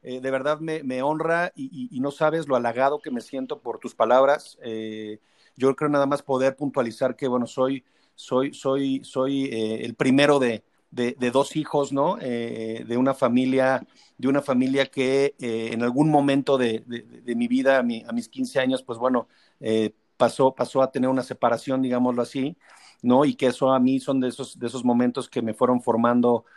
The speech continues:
formando de una manera muy particular, ¿no? Em, soy una persona que me encanta, me encanta disfrutar, me encanta observar, me encanta, me encanta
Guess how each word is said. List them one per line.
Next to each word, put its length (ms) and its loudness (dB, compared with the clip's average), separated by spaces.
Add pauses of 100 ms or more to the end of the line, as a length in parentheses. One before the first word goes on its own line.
(120)
formando 760 2
de 100 -6
una 160 0
manera 460 0
muy 200 -2
particular, 640 0
¿no? 280 -6 (460)
Em, 800 -4 (260)
soy 160 0
una 120 4
persona 320 0
que 80 -2
me 80 4
encanta, 680 2
me 120 -4
encanta 380 -2
disfrutar, 560 -2
me 100 0
encanta 320 -4
observar, 540 -4
me 100 -2
encanta, 600 -2 (320)
me 80 -6
encanta 680 -2